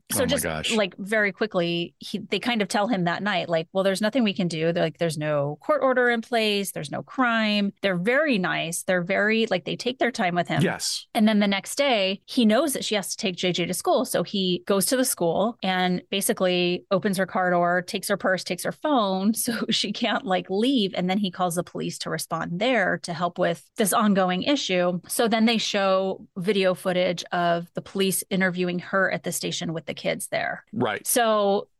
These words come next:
Speaker 1: it, there's this scene where they talk to Charles's sister, and she's pretty upset at the cops of how this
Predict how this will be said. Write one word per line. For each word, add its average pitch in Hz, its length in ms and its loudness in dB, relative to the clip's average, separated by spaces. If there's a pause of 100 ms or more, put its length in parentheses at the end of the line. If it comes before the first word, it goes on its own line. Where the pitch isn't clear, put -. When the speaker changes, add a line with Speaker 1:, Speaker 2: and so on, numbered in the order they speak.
Speaker 1:
it, 208 140 -2 (120)
there's 208 280 0
this - 500 0
scene 196 460 0
where 190 120 0
they 180 220 0
talk - 360 -6
to 190 520 2
Charles's 185 420 0
sister, 180 640 0
and 190 300 0
she's 202 420 0 (160)
pretty 233 240 2
upset 180 480 0 (160)
at - 140 -2
the 185 80 -2
cops - 640 -4
of 175 260 2
how 170 260 0
this - 380 -2